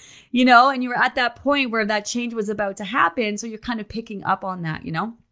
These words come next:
Um, this is what I love about maximizing too, because maximizing, and, and if you have the book, you can go into the, the, the, the twenty questions,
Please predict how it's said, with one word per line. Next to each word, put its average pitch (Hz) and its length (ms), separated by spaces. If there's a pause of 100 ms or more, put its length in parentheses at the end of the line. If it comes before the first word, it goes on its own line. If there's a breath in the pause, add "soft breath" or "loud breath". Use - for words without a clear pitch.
(480)
Um, 214 320
this 254 220
is 285 80
what 294 100
I 277 80
love 214 220
about 202 240
maximizing 180 720
too, 202 320 (420 loud breath)
because 214 340
maximizing, 220 960
and, 233 240
and 269 160
if 233 120
you 277 80
have 320 180
the 440 80
book, 220 340
you 208 60
can 214 160
go 226 220
into 226 480
the, 202 180
the, 190 220
the, 208 160
the 202 180
twenty 208 260
questions, 156 520